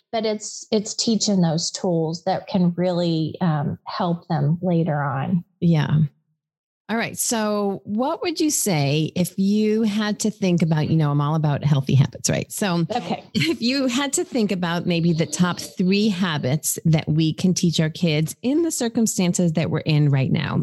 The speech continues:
Speaker 2: you know, and I, you know, I hope and I pray that things are starting to get better. As we record this today, it's March. Um, but, you know, we see that the light is at the end of the tunnel and spring is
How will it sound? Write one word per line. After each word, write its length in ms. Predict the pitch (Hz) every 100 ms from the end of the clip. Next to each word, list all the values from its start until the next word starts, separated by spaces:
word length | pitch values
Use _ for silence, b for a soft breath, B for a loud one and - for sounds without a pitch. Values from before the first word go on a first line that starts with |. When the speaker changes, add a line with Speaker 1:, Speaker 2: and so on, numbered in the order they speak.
| -
Speaker 2:
you 140 | 170
know, 220 | 165 151
and 160 | - 180
I, 280 | 180 170 170 B B B B -
you 120 | 160
know, 160 | 143 151
I 100 | 143
hope 320 | 147 202 208
and 100 | 175
I 80 | 156
pray 300 | - 233 240
that 180 | 208 -
things 280 | 170 160 147
are 80 |
starting 380 | 147 - 147 143
to 100 | 143
get 260 | 135 - 147
better. 480 | 180 175 180 180 165 _
As 220 | 170 160
we 160 | 170 175
record 400 | 175 - 175 165
this 140 | 165
today, 460 | - 165 151 156 156
it's 240 | - - -
March. 560 | 156 190 233 233 - _ _ _ _ _ -
Um, 460 | 165 147 143 151
but, 260 | 143 151 -
you 80 | 165
know, 100 | 147
we 140 | 160
see 300 | 156 - 175
that 180 | 165 156
the 100 | 160
light 420 | 156 151 156 160
is 160 | 156 143
at 180 | 151
the 120 | 151 147
end 220 | 147 156
of 60 |
the 100 | 156
tunnel 520 | 143 160 147 143 143 139
and 400 | 147 139 135 139
spring 560 | - - 151 147 151 156
is 500 | 156 143 143 139